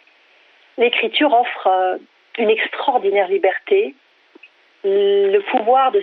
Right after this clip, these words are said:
s'échapper pendant quelque temps d'un monde, euh, inquiétant et angoissant, avec l'espoir, bien sûr, de plus tard pouvoir partager, euh, ces mots avec, avec autrui. Et comme Clarissa, moi, je ne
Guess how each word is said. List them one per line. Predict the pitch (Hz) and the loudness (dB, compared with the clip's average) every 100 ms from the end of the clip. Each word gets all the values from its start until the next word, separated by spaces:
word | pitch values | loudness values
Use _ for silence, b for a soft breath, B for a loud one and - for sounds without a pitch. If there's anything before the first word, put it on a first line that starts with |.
| - | -4
s'échapper | 247 233 220 - 233 | -2 0 0 0 -2
pendant | 220 190 233 | 0 -2 0
quelque | 262 254 233 | 0 -2 -4
temps | 220 226 220 214 B B B B | -4 -4 -4 -8 B B B B
d'un | 175 180 180 | 0 2 2
monde, | 180 220 233 214 | 0 0 0 0
euh, | 185 175 170 - | 2 2 0 0
inquiétant | 233 - 220 240 214 | -2 -2 -2 0 0
et | 185 | 0
angoissant, | 180 175 - 226 294 330 B B B B | 0 -2 0 0 0 -2 B B B B
avec | 202 233 - | 0 0 -2
l'espoir, | 220 - - 254 233 | -4 -2 0 2 2
bien | 196 196 - | 0 -2 -2
sûr, | 302 330 | 0 0
de | 254 190 - | 0 -2 -4
plus | 208 | -10
tard | - 247 262 | -2 0 0
pouvoir | - 196 226 - | 0 2 0 0
partager, | 208 - 208 185 269 330 202 | -4 0 0 2 0 2 2
euh, | - - B B B B _ - | -2 -8 B B B B _ -2
ces | 240 | 0
mots | 214 240 | 2 4
avec, | 220 180 - - - _ | 2 0 -4 -12 -16 _
avec | 185 180 196 | 0 0 0
autrui. | 202 196 - 320 | -2 -2 -2 0
Et | 427 180 - | 2 0 0
comme | 233 220 | -2 -2
Clarissa, | - 196 185 185 226 262 | -4 -4 -4 -2 0 0
moi, | 196 175 | -2 -4
je | |
ne | 180 | -6